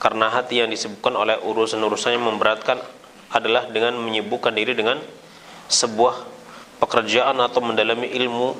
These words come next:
yang bermanfaat. Ya, dalam masalah ini bahwa <clears throat>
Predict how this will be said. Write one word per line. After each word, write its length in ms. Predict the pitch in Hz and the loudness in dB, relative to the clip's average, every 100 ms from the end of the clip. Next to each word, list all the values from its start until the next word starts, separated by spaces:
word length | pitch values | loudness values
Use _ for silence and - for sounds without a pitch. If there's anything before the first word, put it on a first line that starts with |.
| - - - | -14 -18 -6
yang 400 | 107 110 113 117 113 - - | 0 2 2 -2 -8 -16 -4
bermanfaat. 720 | 107 104 107 104 - 107 110 - - - - - - - - - - - - | -2 2 0 0 0 2 2 0 -12 -16 -16 -16 -16 -14 -14 -12 -12 -10 0
Ya, 220 | 110 101 | 2 2
dalam 360 | 101 110 143 151 131 - | 2 2 2 0 -8 0
masalah 380 | 131 131 135 131 | 2 4 2 2
ini 300 | 117 131 170 | 2 0 -2
bahwa 600 | 110 110 107 107 107 - - - - - - - - - - - - - - - - - - | 0 2 4 4 4 -2 -10 -16 -16 -16 -16 -16 -16 -16 -14 -14 -12 -12 -12 -14 -14 -10 2
<clears throat> 600 | - - - 107 90 | 4 4 0 -2 -6